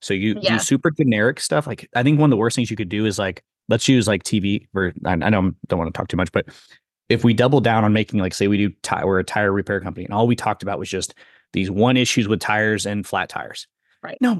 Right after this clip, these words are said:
Speaker 1: a, a very s-, a very specific niche. But if you talked about overall car maintenance, how to maintain your car better, you know, little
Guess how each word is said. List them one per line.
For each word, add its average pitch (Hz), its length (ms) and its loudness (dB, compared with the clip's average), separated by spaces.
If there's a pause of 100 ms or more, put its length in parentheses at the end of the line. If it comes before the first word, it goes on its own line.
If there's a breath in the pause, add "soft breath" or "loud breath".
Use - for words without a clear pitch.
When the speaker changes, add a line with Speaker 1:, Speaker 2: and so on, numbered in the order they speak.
Speaker 1:
a, 147 200 2
a 151 60 2
very 160 280 6
s-, - 260 0
a 117 120 2
very 123 260 4
specific 95 420 -4
niche. 87 540 -10
But 117 100 4
if 120 80 2
you 135 120 6
talked - 320 -2
about 101 240 0
overall 107 360 2
car 98 260 0
maintenance, 101 440 -2
how 107 160 0
to 104 60 -6
maintain 101 420 -4
your 107 120 -4
car 92 180 -6
better, - 320 -8 (340 loud breath)
you 92 80 0
know, 82 220 2
little 117 260 4